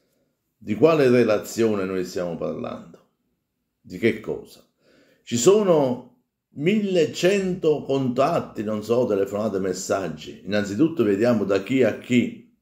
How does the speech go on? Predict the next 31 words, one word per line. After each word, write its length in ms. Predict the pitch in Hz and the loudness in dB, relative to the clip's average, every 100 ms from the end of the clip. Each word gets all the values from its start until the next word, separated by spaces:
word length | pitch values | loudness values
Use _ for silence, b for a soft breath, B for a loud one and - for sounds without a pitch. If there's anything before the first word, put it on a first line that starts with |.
| _ | _
in 140 | - 95 | -12 -4
che 180 | 113 98 | -2 0
percentuale, 1000 | 98 - 98 87 120 156 117 90 - b b b b b b - | -2 -2 -4 -2 -4 -2 0 -2 -4 b b b b b b -6
e 80 | |
vediamo 380 | 156 180 233 220 | 4 6 6 4
i 100 | 156 | 2
contenuti. 720 | 127 135 123 131 170 135 98 | 2 0 0 0 0 0 -2
Com'è 240 | 95 156 135 | -2 -2 -2
possibile, 880 | 113 101 - 87 76 82 80 78 - | -2 -4 -6 -10 -8 -6 -6 -8 -12
ci 100 | - | -14
si 180 | - 85 | -12 -8
chiede, 600 | 87 104 92 90 78 - _ _ _ _ _ _ _ _ _ _ _ _ _ _ _ | 0 2 4 0 -2 -12 _ _ _ _ _ _ _ _ _ _ _ _ _ _ _
che 560 | _ 170 180 170 113 - - | _ 8 10 10 2 -12 -10
i 120 | 135 | -4
contenuti 440 | 147 151 156 185 147 | -2 0 -2 -2 -2
non 200 | 143 135 | -2 -4
ci 100 | 120 | -6
siano? 640 | 98 90 80 82 82 - _ _ _ _ _ _ _ _ _ _ _ _ _ _ _ _ _ _ | -6 -4 -4 -6 -10 -18 _ _ _ _ _ _ _ _ _ _ _ _ _ _ _ _ _ _
Contenuti 420 | - 104 117 131 110 | -10 0 2 4 4
inesistenti, 1040 | 104 104 143 - 185 165 98 82 85 - - | 2 -2 -6 -2 2 4 2 -2 -10 -12 -20
qualche 360 | _ 120 117 120 | _ -2 0 -2
contenuto 640 | 117 117 113 127 127 107 | 2 2 2 2 2 0
qua 160 | 107 117 | 2 2
e 20 | |
là 240 | 104 107 95 | 4 2 0
con 220 | 92 90 | -6 -4
cam, 400 | 117 107 98 87 | -2 -2 -2 -2
cambio, 540 | 104 98 90 85 87 | -2 -2 -4 -6 -4
queste 280 | 90 87 113 | -4 0 0
cose 220 | 135 202 | 2 -2
qua. 420 | - 92 - - | -2 -4 -4 -16